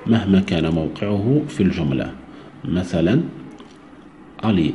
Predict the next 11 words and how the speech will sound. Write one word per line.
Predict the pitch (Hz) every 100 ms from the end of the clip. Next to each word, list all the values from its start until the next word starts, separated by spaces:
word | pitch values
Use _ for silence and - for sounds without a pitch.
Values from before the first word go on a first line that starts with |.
| -
and | 95 95 -
I | 95 98 135 135 -
went | 98 85 104 -
to | 110
market، | 95 85 67 69 50 - - - - - - -
علي | - 226 127
وأنا | 165 - 123 123 139 - -
ذهبنا | 90 92 117 117 131
للسوق. | 120 82 - 69 62 - - - - - - - - - - - -
فحتى | - 92 - 123 -
وإن | 87 80 92